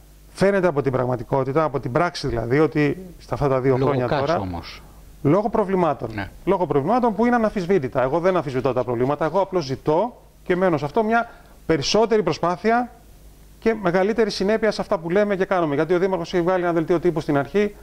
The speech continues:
Speaker 1: το πρώτο δελτίο τύπου, που έλεγε το αλλιευτικό καταφύγιο είκοσι τέσσερις Δεκάτου του δεκατέσσερα. Το αλλιευτικό καταφύγιο Παλαιάς Φωκιάς είναι πλέον γεγονός.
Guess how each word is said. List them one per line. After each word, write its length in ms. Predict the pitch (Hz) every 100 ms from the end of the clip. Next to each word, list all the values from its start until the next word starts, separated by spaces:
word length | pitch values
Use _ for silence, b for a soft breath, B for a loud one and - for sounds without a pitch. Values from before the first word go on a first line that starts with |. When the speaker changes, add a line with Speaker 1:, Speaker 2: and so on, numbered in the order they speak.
| B
Speaker 1:
το 80 | 147
πρώτο 240 | 196 175
δελτίο 300 | 160 139 143
τύπου, 400 | 202 208 220 208 B B B -
που 120 | 180
έλεγε 460 | 214 208 214 226 220 - - - - - - - - - B B B B -
το 100 | 160
αλλιευτικό 340 | 160 147 175
καταφύγιο 880 | 202 196 160 202 190 185 175 170 - - - - - - - - - -
είκοσι 200 | 151 139
τέσσερις 300 | 202 202 160
Δεκάτου 340 | 165 202 214
του 80 | 190
δεκατέσσερα. 640 | 190 190 190 156 123 107 - - - - - - B B B B - -
Το 80 | 151
αλλιευτικό 280 | 143 143 196
καταφύγιο 460 | 185 170 185 175
Παλαιάς 240 | 165 165 156
Φωκιάς 340 | 147 170 156
είναι 140 | 160
πλέον 220 | 139 151 143
γεγονός. 600 | 127 117 123 180 208 -